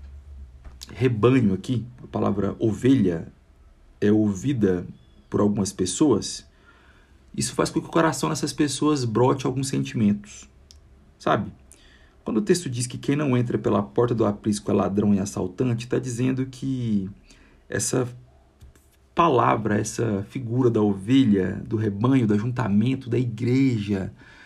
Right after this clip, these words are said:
ela não passa incólume pelos nossos corações. Isso é algo pra meditar, sabe? Quando a palavra igreja bro-, brota no seu coração, o que que vem? Vem a sua família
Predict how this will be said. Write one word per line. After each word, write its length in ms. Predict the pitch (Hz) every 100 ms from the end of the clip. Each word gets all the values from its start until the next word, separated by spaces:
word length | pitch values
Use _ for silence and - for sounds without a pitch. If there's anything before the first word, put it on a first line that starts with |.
| - - _
ela 200 | - 120
não 120 | 156
passa 360 | 165 151 - 151
incólume 580 | - - 123 117 101
pelos 300 | 101 107 104
nossos 240 | 104 101 -
corações. 760 | 98 95 90 92 85 - - - _ _ _ _ _ _ _ _
Isso 220 | 147 143 170
é 40 |
algo 120 | 160
pra 120 | -
meditar, 480 | 165 160 160 - 101
sabe? 320 | - 123 107 - - _ _ _
Quando 200 | - 165
a 40 | 180
palavra 280 | 143 131
igreja 340 | 123 110 113 110
bro-, 260 | 104 104
brota 320 | - - 104 101
no 80 |
seu 160 | 98 98
coração, 500 | 113 90 95 - 123
o 40 |
que 80 | 120
que 160 | 135 107
vem? 260 | 98 104 - - - - - - - - - - -
Vem 1120 | 104 123 120 120 117 110 107 101 98 98 101 -
a 80 | 104
sua 200 | - 123
família 580 | 110 104 143 110 95